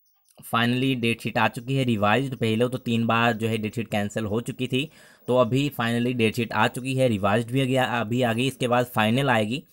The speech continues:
तो इसमें कोई क्लैश वगैरह होगा तो वो आप बता देना, वो आपको बताता हूँ, यहाँ पर लिखा होगा क्लैश वगैरह के बारे में।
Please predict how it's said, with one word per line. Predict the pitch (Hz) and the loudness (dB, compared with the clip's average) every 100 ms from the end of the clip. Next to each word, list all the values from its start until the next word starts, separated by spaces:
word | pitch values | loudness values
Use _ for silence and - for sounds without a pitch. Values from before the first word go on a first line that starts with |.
| _ - - _ | _ -20 -20 _
तो | 120 120 123 120 - | 0 2 2 -2 -6
इसमें | 123 127 | -4 -2
कोई | 127 127 | -2 -2
क्लैश | 127 113 120 123 | 0 2 2 0
वगैरह | 120 120 | 0 2
होगा | 120 117 117 | 2 0 -2
तो | 117 | -2
वो | 110 | 0
आप | 110 101 | 0 0
बता | 101 110 | 0 0
देना, | 120 120 | 0 -2
वो | 120 113 | -2 -2
आपको | 107 - 107 | -4 -4 -8
बताता | 98 107 101 117 | -6 -6 -6 -4
हूँ, | |
यहाँ | 107 101 | -4 -4
पर | 104 | -6
लिखा | 101 92 - | -8 -8 -6
होगा | 113 98 113 - _ _ _ _ _ _ _ _ | -4 -4 -6 -8 _ _ _ _ _ _ _ _
क्लैश | 113 107 113 - | 0 2 0 -4
वगैरह | 104 98 101 104 | -8 -2 2 2
के | 107 104 | 0 -2
बारे | 95 98 | 0 0
में। | 101 123 | -2 -6